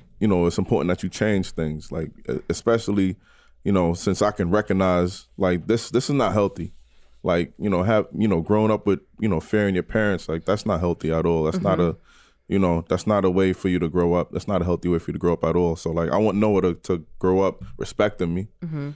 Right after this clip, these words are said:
Speaker 1: You know what I mean? Not, not fearing me. Like, I want her to still feel like she has a voice
Speaker 2: Mm-hmm.
Speaker 1: or, or a saying, like, you know,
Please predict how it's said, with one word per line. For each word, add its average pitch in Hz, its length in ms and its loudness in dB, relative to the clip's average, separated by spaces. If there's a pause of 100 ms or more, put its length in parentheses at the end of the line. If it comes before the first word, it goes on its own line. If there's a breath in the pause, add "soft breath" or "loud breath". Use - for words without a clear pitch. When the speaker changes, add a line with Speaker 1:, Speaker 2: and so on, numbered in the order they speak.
(140)
Speaker 1:
You 87 100 -2
know 95 120 2
what 98 80 2
I 104 40 2
mean? 110 140 2
Not, 104 180 0
not 92 200 0
fearing 92 400 0
me. 80 180 -6
Like, 87 180 0
I 78 60 0
want 104 260 2
her 101 100 2
to 98 120 -2
still 98 300 0
feel 98 200 0
like 90 140 2
she 98 160 -4
has 80 180 0
a 76 60 -8
voice 78 480 -2 (180 soft breath)
Speaker 2:
Mm-hmm. 156 240 -8
Speaker 1:
or, 80 260 0
or 87 180 2
a 80 40 -2
saying, 95 460 0
like, 87 320 0 (140)
you 98 100 0
know, 85 240 0